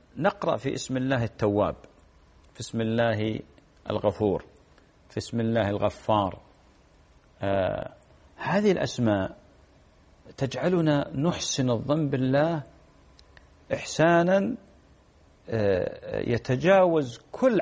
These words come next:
عقبة من عقبات الشيطان التي يحاول من خلالها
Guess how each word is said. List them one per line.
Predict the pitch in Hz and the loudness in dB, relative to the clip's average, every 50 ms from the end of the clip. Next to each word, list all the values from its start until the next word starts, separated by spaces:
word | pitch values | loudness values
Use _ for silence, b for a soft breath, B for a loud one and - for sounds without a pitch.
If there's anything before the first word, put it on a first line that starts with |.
| - - | 2 2
عقبة | 185 - - 147 127 120 117 | 0 2 0 0 0 0 0
من | 110 117 120 107 | -2 -2 -2 -2
عقبات | 110 120 120 - 123 123 135 123 120 - 123 | -2 -4 -2 -2 -2 -2 0 -2 -2 -4 -6
الشيطان | 107 - - 120 120 - 139 139 135 127 | -8 -4 -4 -4 -2 -2 -2 0 0 0
التي | 123 120 120 117 117 - 135 135 - - - B B B B B | 0 0 0 0 0 0 -2 -2 -2 -2 -6 B B B B B
يحاول | 131 123 123 - - 160 180 185 175 160 143 135 | -2 -2 -2 -2 -2 -2 0 2 2 2 2 2
من | 135 127 117 | 0 0 -2
خلالها | - - 123 127 135 135 131 120 120 117 120 131 139 | -2 -2 -2 0 2 2 2 0 0 -2 -2 -2 -4